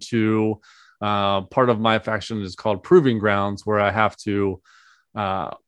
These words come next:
play several matches. Uh, there's, like,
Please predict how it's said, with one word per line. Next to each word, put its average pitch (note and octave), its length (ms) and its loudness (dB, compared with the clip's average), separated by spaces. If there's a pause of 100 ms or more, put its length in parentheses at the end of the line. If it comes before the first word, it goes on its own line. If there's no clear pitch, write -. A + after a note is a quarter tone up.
(160)
play B2 880 2 (380)
several B2+ 420 4
matches. A2+ 560 0 (140)
Uh, G#2+ 220 2
there's, A2 260 0
like, G2+ 180 0